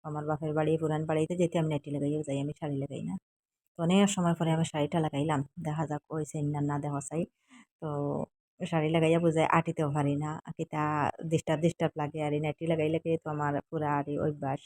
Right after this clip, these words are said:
আর এখন শাড়ি লাগাইয়া বুঝায় আমি একটা বোঝা টানা হয়ে যায় আর কি। পিছলা শাড়ি তো লাগাইতেও পারি না, আর সুতি শাড়ি লাগাইলে একটু আর মানে চলাফেরা যায়, আটা ফেরা যায়।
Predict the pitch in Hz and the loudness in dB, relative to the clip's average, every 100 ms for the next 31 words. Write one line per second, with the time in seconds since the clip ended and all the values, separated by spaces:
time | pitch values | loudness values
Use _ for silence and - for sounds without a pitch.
0 | - 147 156 151 160 156 165 160 160 160 | -10 -6 -4 -6 -4 -2 2 4 6 6
1 | 160 151 151 151 147 143 147 156 147 156 | 6 6 4 4 2 2 2 0 2 2
2 | 160 180 165 135 135 135 139 - - _ | 2 2 2 2 0 -2 -4 -8 -16 _
3 | _ _ 185 165 185 180 170 175 175 156 | _ _ -2 0 0 4 4 4 4 4
4 | 160 214 165 139 139 139 151 147 151 190 | 6 6 6 4 0 -2 -4 -6 -4 -2
5 | 196 180 165 165 151 156 147 - 165 151 | 4 6 8 6 4 4 2 0 0 2
6 | 143 143 - - 147 143 135 - 156 139 | 2 0 -4 -4 -2 -2 -2 -2 2 2
7 | 143 165 151 160 156 143 127 131 123 139 | 4 0 0 -2 -2 -4 -6 -6 -6 -6